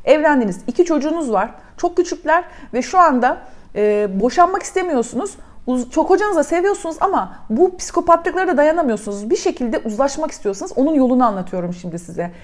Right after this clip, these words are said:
Yani nasıl geçineceğinizi. Bunun için narsistin kim olduğunu, temel amacının sizi üzmek, aşağılamak olmadığını,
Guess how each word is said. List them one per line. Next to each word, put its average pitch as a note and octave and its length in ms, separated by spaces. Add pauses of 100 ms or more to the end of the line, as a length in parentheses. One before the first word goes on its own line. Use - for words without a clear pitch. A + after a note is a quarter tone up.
(120)
Yani G#3+ 160
nasıl C4+ 240
geçineceğinizi. F#3 760 (340)
Bunun A#4 140
için A3+ 240
narsistin D#4+ 480
kim G4+ 180
olduğunu, G3 420 (260)
temel F#4+ 280
amacının A3 300
sizi C#4 240
üzmek, C#4 400
aşağılamak C#4+ 560
olmadığını, G3+ 560